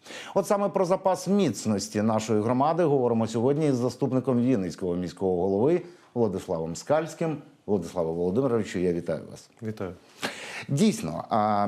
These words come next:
Speaker 1: якщо ми говоримо про систему, а, горизонтальних зв'язків нашої громади, то наскільки вона міцна і поширена, як давно ми її будуємо,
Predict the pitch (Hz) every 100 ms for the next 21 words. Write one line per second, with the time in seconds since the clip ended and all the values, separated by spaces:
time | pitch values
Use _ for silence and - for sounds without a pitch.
0 | 104 143 170 196 151 165 151 131 120 110
1 | 113 - 147 135 120 113 104 101 127 123
2 | 117 120 131 110 85 80 78 95 95 -
3 | 110 92 - 95 104 90 - 80 82 82
4 | 92 110 160 135 92 80 - 85 82 82
5 | - 147 156 131 127 123 113 - 127 139
6 | 131 135 127 175 151 85 82 82 82 80
7 | 92 107 143 147 139 131 107 98 98 101
8 | 110 135 151